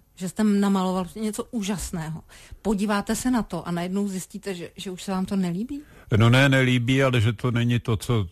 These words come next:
Speaker 2: to, co jsem si myslel, to je téměř pravidlem. Každý obraz vlastně je nějaký kompromis, protože, říkám, představa je elastická, hrozně se jako to vidíte v tom nejlepším s-, světle, ale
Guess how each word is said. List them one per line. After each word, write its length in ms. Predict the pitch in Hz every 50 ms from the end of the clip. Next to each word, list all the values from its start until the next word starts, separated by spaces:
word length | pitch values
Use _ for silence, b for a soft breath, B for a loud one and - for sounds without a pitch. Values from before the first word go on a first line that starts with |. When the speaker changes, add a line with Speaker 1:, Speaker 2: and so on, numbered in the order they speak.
| -
Speaker 2:
to, 120 | - 107 98
co 200 | - - 113 101
jsem 220 | - - 110 98
si 140 | - - 110
myslel, 400 | 110 110 101 - - - 110 107
to 200 | 92 - - 101
je 80 | 95 85
téměř 340 | - 92 87 90 90 82
pravidlem. 760 | - - - 71 69 71 78 80 78 87 90 78 78 87 85 85 92 87 78
Každý 340 | - 92 87 76 95 98 101
obraz 380 | 101 107 101 - 104 95 82
vlastně 340 | 87 92 85 - - - 92
je 60 | 90
nějaký 320 | 87 85 87 82 - 92 87
kompromis, 560 | 78 87 85 78 - 87 90 85 85 87 -
protože, 380 | - - 76 - - 98 90 85 85 87 90
říkám, 340 | 87 71 92 - - 104 101 90
představa 520 | - - 82 - - - 90 90 95 95
je 80 | 98 95
elastická, 880 | 90 87 87 82 - - 95 85 - - - - 101 95 95 104 107 113 101
hrozně 420 | 90 101 95 82 71 76 90 87
se 160 | 85 - 98
jako 460 | 92 87 90 85 - 104 92 92 87 82
to 120 | 76 98 95
vidíte 540 | 87 85 78 78 82 80 - - 92 90 80
v 80 | -
tom 220 | - - 101 92 90
nejlepším 500 | 87 85 82 90 82 - - 98 90 80
s-, 460 | 73 - - - 92 85 82 80 82
světle, 400 | 73 85 87 82 - 90 90 90
ale 280 | - 98 98 101 101